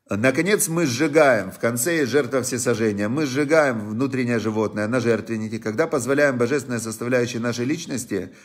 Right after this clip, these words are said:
использовать в святых целях наши животные порывы. То, что жертвенник находился за порогом, э, мешка на скинии,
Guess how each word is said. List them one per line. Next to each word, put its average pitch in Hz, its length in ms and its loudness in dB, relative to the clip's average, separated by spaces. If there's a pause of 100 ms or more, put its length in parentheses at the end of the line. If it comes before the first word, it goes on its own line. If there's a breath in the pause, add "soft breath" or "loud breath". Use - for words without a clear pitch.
(160 loud breath)
использовать 131 600 0
в - 40 -6
святых 127 340 -2
целях 165 340 -2
наши 131 260 -2
животные 120 460 -2
порывы. 107 480 0 (800 loud breath)
То, 190 160 4
что 185 140 2
жертвенник 147 500 0
находился 135 560 0
за 139 200 6
порогом, 120 680 2
э, 104 380 2
мешка 117 420 0
на 98 120 -4
скинии, 120 600 -2